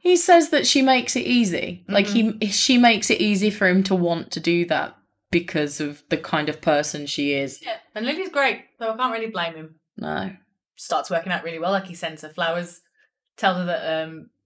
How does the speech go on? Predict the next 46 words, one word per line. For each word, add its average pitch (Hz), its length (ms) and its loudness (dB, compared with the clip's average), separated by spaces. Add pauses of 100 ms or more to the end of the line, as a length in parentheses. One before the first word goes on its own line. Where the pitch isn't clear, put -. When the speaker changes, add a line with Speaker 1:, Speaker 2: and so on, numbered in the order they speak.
(120)
Speaker 2:
he's 175 180 -10
what 175 140 -6
he's 196 120 -2
addi-, 180 240 -6
he 196 80 -10
tells, 233 400 0 (200)
he 208 120 -12
tells 240 180 2
her 247 60 -2
that 190 140 0
he's 202 120 -4
addicted 180 460 -8
to 254 80 -2
her 254 280 4
and 226 120 -4
sends 220 220 2
her, 202 60 -2
like, 190 200 0
flowers 180 340 -2
that - 120 -14
say, 165 180 -2
"I 165 100 -4
need 165 160 -8
my 170 120 -2
next - 260 -10
fix," - 340 -4
which 180 120 -10
I 190 60 -4
thought - 180 -10
was - 220 -8
really 196 120 -4
funny. - 500 -16 (1000)
Speaker 1:
I'd 208 200 -2
just 285 200 8
like 262 240 6
to 233 80 -4
point 226 300 2
out, 208 280 6
though, 160 180 6
if 165 220 0
we 190 120 4
can 196 200 0
kinda 196 260 4
skip - 320 -2
to 214 80 -4
the, 196 240 0